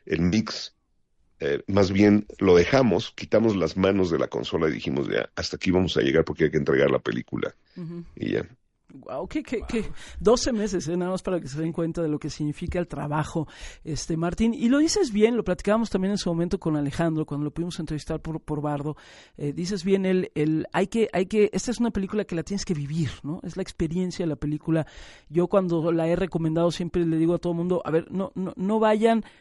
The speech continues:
Speaker 2: digamos, con la razón por delante, porque si no te vuelves loco, ¿no? Si quieres encontrarle sentido a todo, te vuelves loco, y más bien ve con el, con el cuerpo y el corazón por delante". Y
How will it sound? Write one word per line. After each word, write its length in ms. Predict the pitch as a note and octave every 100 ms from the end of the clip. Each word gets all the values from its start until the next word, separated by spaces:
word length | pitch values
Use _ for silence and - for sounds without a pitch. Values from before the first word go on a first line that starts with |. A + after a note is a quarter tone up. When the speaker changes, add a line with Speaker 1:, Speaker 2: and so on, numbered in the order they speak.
| _
Speaker 2:
digamos, 260 | - F3+ G3
con 180 | F#3 D#3+
la 60 | D#3+
razón 360 | D#3+ - G#3
por 180 | G#3 F#3
delante, 500 | E3+ F#3 F3+ E3 F#3
porque 220 | D3 -
si 80 | E3
no 80 | F3
te 100 | F#3+
vuelves 260 | F#3+ E3+
loco, 380 | D3+ E3+ - B2+ -
¿no? 120 | E3
Si 160 | -
quieres 260 | - F3+ F3+
encontrarle 520 | E3 D#3 D3 E3+ F3+
sentido 440 | - D#3 D#3 F3 E3
a 20 |
todo, 220 | E3 E3+
te 100 | E3+
vuelves 240 | D#3+ E3
loco, 280 | E3 D3 D#3+ - - - -
y 100 | D#3+
más 220 | E3 E3+
bien 240 | F#3 G3+ -
ve 200 | D#3+ F3
con 180 | F#3+ F3
el, 260 | E3 -
con 200 | - D3+
el 120 | D#3
cuerpo 480 | - G3+ G3 - E3
y 100 | D3+
el 120 | C#3+
corazón 400 | - D3+ C#3 F3
por 120 | F3 E3
delante". 500 | D#3+ E3+ D#3 F3 F3 - - -
Y 200 | E3